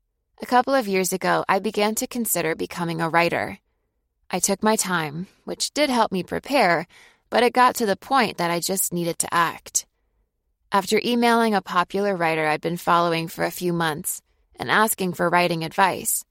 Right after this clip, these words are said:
he gave me the answer I needed. "Just begin." I did,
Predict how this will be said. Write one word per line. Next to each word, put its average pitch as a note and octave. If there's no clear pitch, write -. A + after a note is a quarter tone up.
he G#3+
gave G#3
me B3+
the A3
answer F3
I F3
needed. D3+
"Just -
begin." F#3
I F#3
did, F#3+